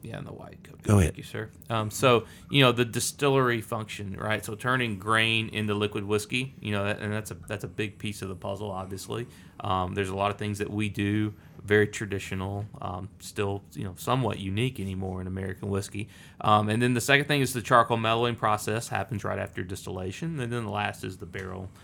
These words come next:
Speaker 1: And so, you know, we can kinda hit on all three of those, uh, as much or as little as you like. Um, you know, one of the things, you know, at Jack Daniel's, I like to say, we don't have any secrets. We'll tell you anything you wanna know about how we make our whiskey. I, I actually feel like that's very important.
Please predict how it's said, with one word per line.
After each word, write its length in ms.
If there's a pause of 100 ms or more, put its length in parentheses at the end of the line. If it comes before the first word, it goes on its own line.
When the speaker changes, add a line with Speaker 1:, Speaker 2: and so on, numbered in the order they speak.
(140)
Speaker 1:
And 220
so, 160
you 160
know, 80
we 100
can 60
kinda 200
hit 220
on 160
all 140
three 260
of 60
those, 360 (360)
uh, 280
as 200
much 300
or 60
as 100
little 240
as 160
you 100
like. 300 (220)
Um, 340 (320)
you 100
know, 160
one 220
of 40
the 80
things, 420
you 60
know, 60
at 100
Jack 220
Daniel's, 340
I 60
like 220
to 60
say, 140
we 80
don't 100
have 140
any 120
secrets. 500 (160)
We'll 80
tell 140
you 100 (100)
anything 320
you 80
wanna 180
know 120
about 180
how 160
we 60
make 240
our 60
whiskey. 360
I, 60 (260)
I 100
actually 220
feel 140
like 140
that's 200
very 460
important. 540